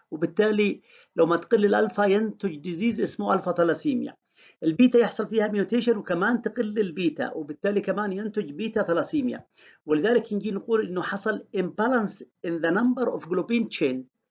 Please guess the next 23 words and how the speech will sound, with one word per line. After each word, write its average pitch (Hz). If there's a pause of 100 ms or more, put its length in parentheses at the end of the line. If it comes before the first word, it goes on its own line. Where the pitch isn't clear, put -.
(400)
هذا 233
بالنسبة 220
للكوانتيتيف. 160
الكواليتيتيف 247 (500)
في 247
عدد 226
كثير 220
منهم، 135 (320)
في 302
الهيموغلوبين 180
اس 180
وفي 165
هيموغلوبين 165
سي 185
وفي 175
هيموغلوبين 165
او 185
وفي 175
هيموغلوبين 165
دي 190
وفي 175
هيموغلوبين 170
جي، 214